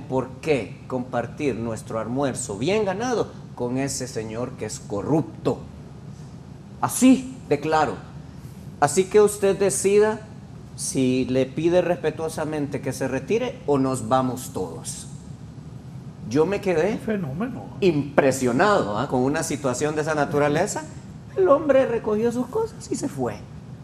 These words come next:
Speaker 1: ¿Cuándo va a pasar eso en Honduras? Aquí viene el corrupto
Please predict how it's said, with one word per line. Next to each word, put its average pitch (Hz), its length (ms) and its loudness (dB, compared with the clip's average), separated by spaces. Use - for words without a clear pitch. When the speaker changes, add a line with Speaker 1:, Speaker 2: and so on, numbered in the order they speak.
Speaker 1:
¿Cuándo 170 460 0
va 185 80 -2
a 185 60 -4
pasar 170 300 -4
eso 175 160 -4
en 165 80 -4
Honduras? 170 540 0
Aquí 131 300 0
viene 160 260 2
el 151 100 -4
corrupto 196 680 0